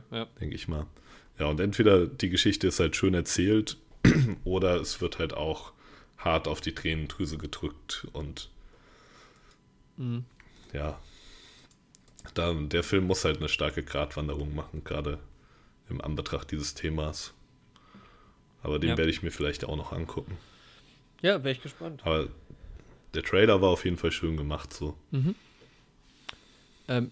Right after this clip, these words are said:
Speaker 1: um jetzt grad mal die Stimmung wieder ein bisschen, also es ist jetzt grad sehr
Speaker 2: <laughs>
Speaker 1: ernst,
Speaker 2: Ja.
Speaker 1: was ja auch
Speaker 2: Ja.
Speaker 1: mal,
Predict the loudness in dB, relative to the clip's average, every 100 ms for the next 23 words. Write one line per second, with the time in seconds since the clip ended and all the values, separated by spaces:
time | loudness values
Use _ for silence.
0 | 0 0 0 -2 0 -2 -2 -8 _ -6
1 | -4 0 2 2 2 0 -2 -4 -4 -4
2 | -6 -6 -4 2 2 2 -2 2 4 6
3 | 6 6 4 0 0 -4 -4 -10 -10 -14
4 | -2 2 4 6 6 6 6